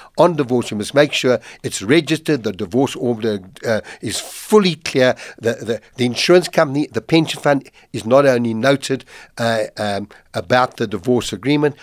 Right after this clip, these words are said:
but the pension fund w-, that is noted in the divorce agreement,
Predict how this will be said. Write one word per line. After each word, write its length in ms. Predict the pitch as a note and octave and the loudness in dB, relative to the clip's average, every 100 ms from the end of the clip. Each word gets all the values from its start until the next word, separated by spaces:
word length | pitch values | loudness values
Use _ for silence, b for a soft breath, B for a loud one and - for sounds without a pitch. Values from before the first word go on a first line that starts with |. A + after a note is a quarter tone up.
| B | B
but 160 | A#2+ - | -12 -10
the 60 | - | -4
pension 420 | D#3+ E3 - - | 2 2 2 -6
fund 380 | - D3 B2+ A#2 B | 0 0 0 -2 B
w-, 160 | B2 - - - - | -10 -10 -16 -20 -4
that 180 | B2 C3+ | -2 -2
is 120 | F#2+ | -4
noted 480 | G#2 C#3 - C3+ - | 2 2 2 -4 0
in 160 | D#3+ D#3 | 2 4
the 80 | D#3 | 2
divorce 400 | A#2 B2 C3+ A#2+ | 2 0 0 -2
agreement, 260 | A2+ G#2 | -6 -6